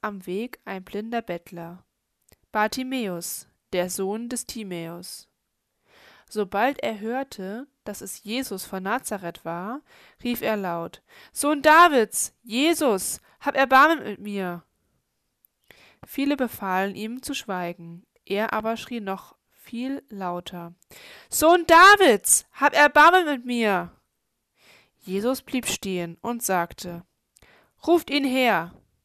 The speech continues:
Sie riefen den Blinden und sagten zu ihm: "Hab nur Mut,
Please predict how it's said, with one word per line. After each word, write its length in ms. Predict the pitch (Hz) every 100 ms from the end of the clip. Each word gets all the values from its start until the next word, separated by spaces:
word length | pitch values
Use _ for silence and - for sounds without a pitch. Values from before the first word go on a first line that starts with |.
| _ _ _ _ _ _ _ _
Sie 280 | - 240
riefen 340 | 233 233 247 240
den 140 | 220
Blinden 500 | 214 202 214 - 262
und 180 | - 220
sagten 420 | 190 185 - 190
zu 160 | - -
ihm: 420 | 180 175 175 185 _ _ _ _ _
"Hab 300 | - 208 226
nur 240 | 254 269
Mut, 480 | 262 302 349 247 -